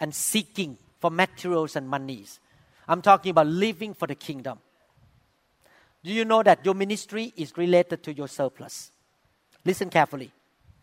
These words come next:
Listen carefully. Your ministry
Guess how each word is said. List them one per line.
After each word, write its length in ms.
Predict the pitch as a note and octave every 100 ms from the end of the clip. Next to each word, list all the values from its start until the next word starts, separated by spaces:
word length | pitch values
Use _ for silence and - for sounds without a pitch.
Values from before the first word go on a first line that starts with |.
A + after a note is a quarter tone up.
| _ _ _ _ _ _ _ _
Listen 240 | E3+ - F#3+
carefully. 440 | F#3+ F#3 F#3+ A3 - _ _ _ _
Your 200 | E3+ A#3
ministry 600 | A#3+ B3 - - F#3 -